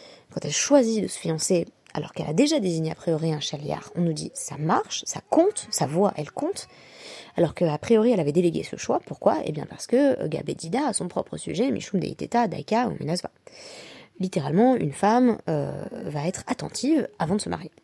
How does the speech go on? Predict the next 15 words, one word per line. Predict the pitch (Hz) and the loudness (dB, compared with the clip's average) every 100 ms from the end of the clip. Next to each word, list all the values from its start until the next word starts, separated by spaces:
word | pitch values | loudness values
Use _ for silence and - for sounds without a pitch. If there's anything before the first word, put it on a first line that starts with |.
| _ - _ _ _ - - - - | _ -20 _ _ _ -20 -20 -16 -2
Euh, | 196 160 147 | 0 0 -2
ça | 160 | -6
veut | 156 | -10
dire | - | -2
quoi ? | 233 262 | 2 2
Que | - 208 247 - - - | 2 2 2 -4 -20 -12
elle | - 160 | -6 -4
épousera | 160 170 160 | -4 -6 -4
pas | 165 | 2
n'importe | 262 202 190 180 | 2 4 0 -4
qui. | - - | -8 -10
Donc, | - | -8
si | - - | -2 4
elle | 185 | 6
a | 170 | 4